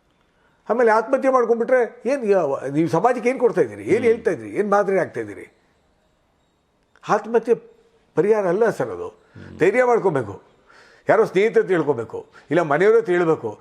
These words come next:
Speaker 1: "ನನ್ಗೆ ಯಾಕೋ ಹಿಂಗ್ ಆಗ್ತಾ ಇದೆ." ಇಲ್ಲ ಒಂದು ಮೆಡಿ-, ಆ, ಮೆಡಿಟೇಷನ್‌ಗೆ ಹೋಗ್ಬೇಕು,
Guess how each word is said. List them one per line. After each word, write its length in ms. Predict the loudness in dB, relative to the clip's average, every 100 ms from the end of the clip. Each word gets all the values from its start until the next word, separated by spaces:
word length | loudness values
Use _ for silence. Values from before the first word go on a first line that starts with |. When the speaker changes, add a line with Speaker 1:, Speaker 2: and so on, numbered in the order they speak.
| -14 -10
Speaker 1:
"ನನ್ಗೆ 180 | -2
ಯಾಕೋ 220 | 0 2 0
ಹಿಂಗ್ 140 | -2
ಆಗ್ತಾ 260 | -6 0 0
ಇದೆ." 500 | 0 -2 -4 -10 _ _ _ _ _ _ _ _ _ 0
ಇಲ್ಲ 100 | 0 2
ಒಂದು 180 | 0 2
ಮೆಡಿ-, 340 | 0 -2 0
ಆ, 100 | 0
ಮೆಡಿಟೇಷನ್‌ಗೆ 500 | 0 -2 -2 0 -2
ಹೋಗ್ಬೇಕು, 420 | -2 -4 -8 -16